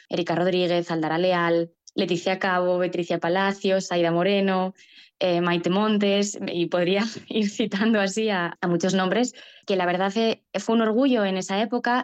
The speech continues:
y ahora, pues, es una pena que poco a poco se haya ido perdiendo y, bueno, al-, actualmente el, el centro de alto rendimiento está en Cataluña, pero sí, aquí, eh, Asturias, eh, hubo un momento que fue un núcleo muy importante.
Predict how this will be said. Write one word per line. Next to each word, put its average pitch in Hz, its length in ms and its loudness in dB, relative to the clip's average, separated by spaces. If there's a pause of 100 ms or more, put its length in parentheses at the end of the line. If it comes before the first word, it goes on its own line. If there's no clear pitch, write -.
(120)
y 202 140 0
ahora, 196 260 2
pues, 208 180 -2
es 208 140 -4
una 202 180 0
pena 208 380 0 (180)
que 180 460 2
poco 190 160 -2
a - 20 -2
poco 196 220 -4
se 185 100 -8
haya 185 180 0
ido 185 140 0
perdiendo 233 640 2
y, 165 220 2
bueno, 165 200 0
al-, 151 200 -4
actualmente 170 720 0
el, 170 440 2
el 175 140 -4
centro 175 220 -2
de 175 80 2
alto 170 160 0
rendimiento 175 400 0
está 165 480 -2 (120)
en 170 600 2
Cataluña, 226 640 2
pero 165 220 0
sí, 240 180 -2
aquí, 185 320 -2
eh, 170 320 -2
Asturias, 196 640 -4
eh, 202 80 -6
hubo 185 160 -4
un 180 80 -4
momento 175 260 -6
que 226 100 -6
fue 175 640 0 (140)
un 185 360 -4
núcleo 185 420 0
muy 175 140 0
importante. 175 520 -2